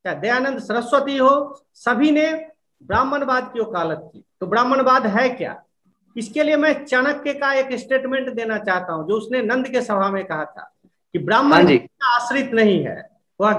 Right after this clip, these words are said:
Speaker 1: ज्ञान की अमृत धारा पीता है और ज्ञान की धारा लेकर के विचरता और राष्ट्र के कल्याण की कामना करता है। माधव श्री कृष्ण ने भी महाभारत में कहा है कि ब्राह्मण को कोई आदेश नहीं दे सकता है।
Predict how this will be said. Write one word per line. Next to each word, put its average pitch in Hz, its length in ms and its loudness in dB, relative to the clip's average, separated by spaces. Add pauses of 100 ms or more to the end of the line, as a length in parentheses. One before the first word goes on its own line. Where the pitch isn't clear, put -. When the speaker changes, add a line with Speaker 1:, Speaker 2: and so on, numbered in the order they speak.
Speaker 1:
ज्ञान 285 320 2
की 277 80 2
अमृत 269 400 2
धारा 233 300 2
पीता 226 380 -2
है 110 320 -8 (380)
और 190 220 -2
ज्ञान 262 280 2
की 262 140 -4
धारा 254 340 0
लेकर 240 340 0
के 226 140 -2
विचरता 208 560 -2
और 185 140 -2
राष्ट्र 240 380 -2
के 226 80 -6
कल्याण 220 540 -2
की 247 180 -8
कामना 196 380 -2
करता 131 420 -10
है। - 60 -16 (840)
माधव 226 300 2
श्री 254 260 0
कृष्ण 269 280 -2
ने 285 80 6
भी 277 140 2
महाभारत 247 520 2
में 214 180 2
कहा 151 260 -4
है 90 160 -12 (320)
कि 160 60 -2
ब्राह्मण 240 440 2
को 233 100 4
कोई 226 240 2
आदेश 214 400 2
नहीं 196 180 0
दे 143 140 -6
सकता - 460 -18
है। - 60 -20